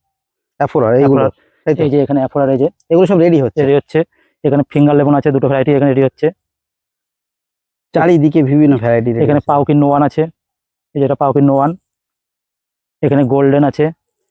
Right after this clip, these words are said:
Speaker 1: জিএম লেখা আছে মানে কি এটা?
Speaker 2: ওটার শর্টকাট নাম গোল্ডেন মৌসুম্বি।
Speaker 1: ও, গোল্ডেন মৌসুম্বি।
Speaker 2: হুম।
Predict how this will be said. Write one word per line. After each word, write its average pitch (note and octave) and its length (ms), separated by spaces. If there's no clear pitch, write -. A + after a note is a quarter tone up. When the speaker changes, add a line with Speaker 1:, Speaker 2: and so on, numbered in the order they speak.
Speaker 1:
জিএম G3 420
লেখা G3 180
আছে F#3+ 200
মানে F#4 140
কি - 80
এটা? D3 140
Speaker 2:
ওটার C#3 260
শর্টকাট C#3+ 380
নাম C#3 180
গোল্ডেন C3 260
মৌসুম্বি। C#3+ 340
Speaker 1:
ও, B2+ 80
গোল্ডেন D3 300
মৌসুম্বি। B2 360
Speaker 2:
হুম। C#3 140